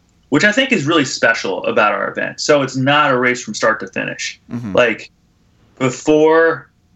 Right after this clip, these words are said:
Speaker 1: two years ago, I'd never done another Grand Fondo, which is kind of funny 'cause, uh, you run a Grand Fondo, right? Well, my wife actually runs it, but I kind of came up with it. And so what we created was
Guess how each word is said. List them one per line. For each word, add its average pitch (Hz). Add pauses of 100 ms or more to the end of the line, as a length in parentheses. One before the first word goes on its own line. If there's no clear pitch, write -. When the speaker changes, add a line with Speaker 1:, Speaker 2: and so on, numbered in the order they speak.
(120)
Speaker 1:
two 156
years 165
ago, 113
I'd 127
never 151
done 143
another 117
Grand 107
Fondo, - (100)
which 190
is 220
kind 254
of 196
funny 196
'cause, 104
uh, 110 (180)
you 135
run 139
a 131
Grand 135
Fondo, 151
right? 117
Well, 117
my 117
wife 127
actually 95
runs 101
it, -
but 117
I 131
kind 120
of -
came 107
up 104
with 107
it. - (720)
And 139 (1400)
so 165
what 165
we 160
created 147
was 131